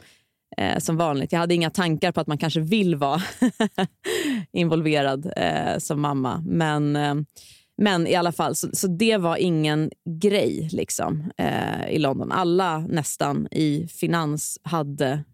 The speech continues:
hjälp, eh, hemma. Och väldigt mycket hjälp. Så pass mycket hjälp att man kunde komma hem till ett dukat bord och lämna innan frukost om man, om man ville det eller var tvungen för jobbet, liksom. Eh,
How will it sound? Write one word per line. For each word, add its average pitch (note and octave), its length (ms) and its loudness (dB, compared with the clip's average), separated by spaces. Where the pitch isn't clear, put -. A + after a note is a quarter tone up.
hjälp, - 500 -2
eh, G3 100 0
hemma. C#3+ 600 0
Och E3 100 -4
väldigt D#3+ 220 2
mycket F#3+ 300 0
hjälp. D#3+ 320 0
Så F3+ 120 0
pass F3 180 -2
mycket E3+ 220 2
hjälp D3+ 240 0
att D#3 80 -2
man D3+ 120 -4
kunde D#3 180 -4
komma D3+ 220 -2
hem E3+ 180 0
till D#3 180 -4
ett - 280 -4
dukat - 600 0
bord D3+ 360 -2
och - 420 -4
lämna D3 720 0
innan C#3+ 800 0
frukost - 480 -2
om D#3 120 0
man, D3 340 -2
om D#3+ 100 -2
man D3 360 -2
ville D3 240 0
det C#3+ 120 -4
eller C#3 180 -2
var D3+ 80 -2
tvungen C#3+ 360 -4
för D#3 120 -6
jobbet, - 400 -6
liksom. - 380 -6
Eh, - 160 -4